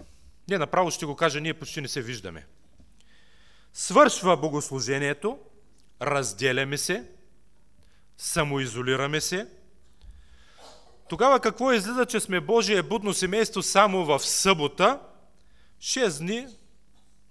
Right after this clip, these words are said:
разделени, седмия заедно? Достатъчно ли е? Направете един експеримент по едно така неприятно стечение на обстоятелствата. Някога, когато работих в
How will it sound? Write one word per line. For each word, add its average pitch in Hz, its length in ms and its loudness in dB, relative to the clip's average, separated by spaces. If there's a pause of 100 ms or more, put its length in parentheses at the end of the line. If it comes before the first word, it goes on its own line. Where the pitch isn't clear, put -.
разделени, 131 680 -2 (2250)
седмия 135 500 -6
заедно? 95 420 -4 (640)
Достатъчно 135 600 -8
ли 80 80 -12
е? 76 80 -16 (1300)
Направете 214 400 0
един 190 160 -2
експеримент 165 880 -2 (640)
по 170 120 4
едно 185 180 0
така 170 420 2
неприятно 160 440 -2
стечение 147 460 -4
на 135 80 -4
обстоятелствата. 185 680 -6
Някога, 151 320 -4
когато 147 300 -2
работих 127 360 -4
в 120 140 -2